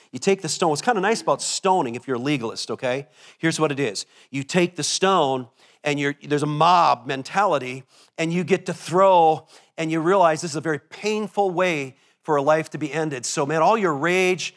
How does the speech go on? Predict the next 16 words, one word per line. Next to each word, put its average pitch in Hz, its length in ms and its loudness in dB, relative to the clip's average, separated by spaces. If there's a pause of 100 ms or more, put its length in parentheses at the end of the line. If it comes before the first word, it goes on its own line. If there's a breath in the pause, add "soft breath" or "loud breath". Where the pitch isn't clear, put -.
(180 soft breath)
all 226 180 4
of 208 60 0
your 214 100 2
unforgiveness, 180 960 -2
you 147 140 -8
know, 151 240 -2 (500)
all, 214 560 4 (220 soft breath)
all 233 240 6
of 202 140 2
those 208 260 2
emotions 196 560 0
that 170 160 -6
the 147 80 -4
Lord 175 280 2
tells 170 300 2
us 165 260 -6